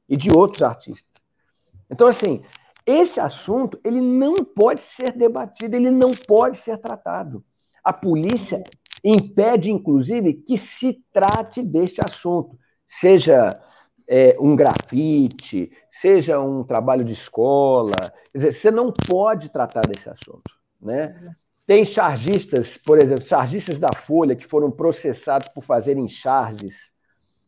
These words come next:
é, alusivas àquele, àquela, àquele massacre lá na,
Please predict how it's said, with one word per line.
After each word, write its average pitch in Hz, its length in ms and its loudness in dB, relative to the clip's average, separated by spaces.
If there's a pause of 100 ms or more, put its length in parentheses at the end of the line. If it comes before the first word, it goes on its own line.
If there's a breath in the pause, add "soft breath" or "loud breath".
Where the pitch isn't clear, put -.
(220)
é, 135 360 2
alusivas 139 800 2
àquele, 131 720 -2
àquela, 120 340 -6
àquele 127 340 -6
massacre 120 600 -4
lá 117 240 4
na, 101 440 -6